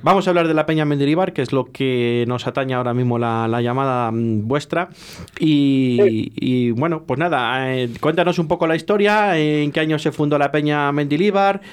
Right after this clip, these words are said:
Speaker 1: me imagino que sería con el tiempo que estuvo Mendilibar en el Real Valladolid, y bueno, mm,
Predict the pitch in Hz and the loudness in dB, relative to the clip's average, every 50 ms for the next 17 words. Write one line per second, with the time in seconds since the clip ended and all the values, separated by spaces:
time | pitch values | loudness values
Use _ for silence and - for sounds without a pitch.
0 | - - - 131 127 123 123 - 160 143 147 135 147 - 147 135 139 147 143 135 | -16 -6 -4 -2 0 0 -2 -2 0 -2 0 -2 -2 -2 0 0 2 2 0 0
1 | - 143 135 135 139 127 123 131 131 127 147 135 139 139 135 131 - 139 135 131 | 0 -2 -2 -2 -2 -2 -2 -2 -2 -2 -2 -2 -2 -2 -2 -2 -2 -2 -2 0
2 | 135 135 131 135 131 135 127 127 127 127 131 131 127 123 131 131 127 131 131 127 | 0 0 -2 0 0 0 0 0 0 0 0 -2 -2 0 0 0 0 0 2 2
3 | 127 139 165 190 202 202 202 - - - - - - - - - 135 131 131 127 | 2 2 2 0 0 -2 -4 -14 -16 -16 -14 -14 -12 -8 -4 -2 0 0 0 0
4 | 127 123 123 117 110 139 165 160 151 - - - - - - - - 110 117 113 | 2 2 0 0 0 -2 -2 -4 -6 -10 -14 -18 -14 -12 -12 -8 -6 -4 -4 -2
5 | 113 113 110 107 | -2 -2 -2 -4